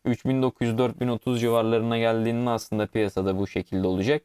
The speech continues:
Yani buraya temas etmesi güzel bir imbalansı doldurur ve buradan tekrardan fitili ateşler. Eylül ayının biraz durgun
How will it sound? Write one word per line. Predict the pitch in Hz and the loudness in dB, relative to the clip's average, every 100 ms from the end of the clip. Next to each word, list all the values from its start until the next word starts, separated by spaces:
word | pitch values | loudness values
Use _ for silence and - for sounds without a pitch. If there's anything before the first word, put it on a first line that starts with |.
| _ | _
Yani | 104 113 | -4 0
buraya | 135 160 147 | 2 2 2
temas | - 143 151 151 | 2 2 2 2
etmesi | 151 - 139 135 165 147 | -2 0 -4 0 0 2
güzel | 131 135 139 | 2 2 2
bir | 135 | 2
imbalansı | 135 135 131 131 131 - | 0 0 2 2 0 0
doldurur | 135 143 139 123 120 | 2 2 2 2 2
ve | 127 | 0
buradan | 127 120 127 | 0 0 0
tekrardan | 127 135 131 131 120 123 | 0 -2 0 0 2 -2
fitili | 123 - 123 | -2 -2 0
ateşler. | 131 - 113 - 135 - | 0 0 -4 -2 -6 -2
Eylül | 131 135 151 | 0 2 4
ayının | 151 151 156 156 | 4 2 2 2
biraz | 151 156 147 | 2 2 2
durgun | 139 135 151 | 2 2 0